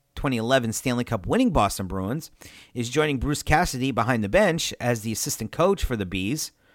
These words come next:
Um, there was a vacancy for assistant, for an assistant coach behind the bench after Jay Pandolfo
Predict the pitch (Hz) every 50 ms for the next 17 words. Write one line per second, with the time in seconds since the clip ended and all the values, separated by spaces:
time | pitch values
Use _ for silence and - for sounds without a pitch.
0 | _ _ _ _ _ _ _ _ _ _ - 117 120 117 113 110 113 113 113 110
1 | - - _ 113 113 110 110 113 104 117 107 117 127 143 - 160 135 - - 151
2 | 165 202 202 - - 123 113 104 98 - - 131 - - - 135 127 127 123 -
3 | - _ _ - - - 113 110 107 - - 131 - - 113 110 - 127 120 127
4 | - - 117 113 117 107 107 98 110 113 131 175 185 - - - - 113 - 117
5 | 110 95 117 120 123 - - 135 147 151 135 107 101 - - 113 123 170 151